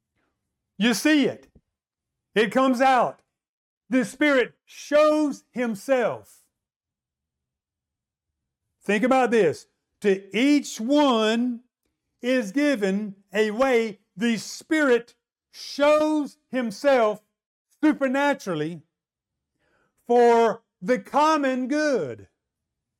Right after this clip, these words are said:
What does it mean to say the common good? That means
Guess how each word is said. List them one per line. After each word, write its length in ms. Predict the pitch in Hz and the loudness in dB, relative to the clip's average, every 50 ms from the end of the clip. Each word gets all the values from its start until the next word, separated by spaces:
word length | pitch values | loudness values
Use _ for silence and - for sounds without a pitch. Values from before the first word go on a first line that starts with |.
| _ _ _ _ _ _ _ _ _ _ _ _ _ _ _ _ _ _ _ | _ _ _ _ _ _ _ _ _ _ _ _ _ _ _ _ _ _ _
What 160 | - 139 151 | -4 -4 -4
does 180 | 160 185 185 165 | -2 -4 -4 -4
it 100 | 220 202 | -4 -4
mean 180 | 214 233 240 226 | -2 -4 -4 -4
to 80 | 226 | -6
say 220 | 196 247 247 247 247 | -4 -2 -2 -2 0
the 160 | 202 233 220 | 0 -2 -4
common 540 | 220 - - 240 240 240 233 233 233 226 220 | -4 -4 -4 -2 -2 -2 -2 -4 -6 -6 -4
good? 240 | 247 240 220 196 | -2 0 0 0
That 220 | 175 254 262 254 233 | 0 -2 -2 -2 -4
means 420 | 262 254 247 240 226 196 - _ | -6 -6 -6 -6 -8 -10 -12 _